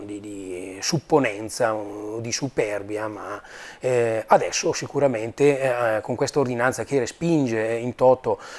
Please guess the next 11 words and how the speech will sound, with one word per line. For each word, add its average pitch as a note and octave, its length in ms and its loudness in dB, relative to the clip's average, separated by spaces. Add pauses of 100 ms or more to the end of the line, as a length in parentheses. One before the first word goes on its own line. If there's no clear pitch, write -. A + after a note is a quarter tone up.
(120)
eh, A#2+ 240 6
la, A2 180 4
la A2 120 0
sospensiva A2 840 -6
ci B2+ 160 -6
permette G#2 460 -2
tranquillamente A#2 800 -4
di A#2 260 -8
procedere B2 640 -2
e G#2 60 0
affidare G#2+ 680 4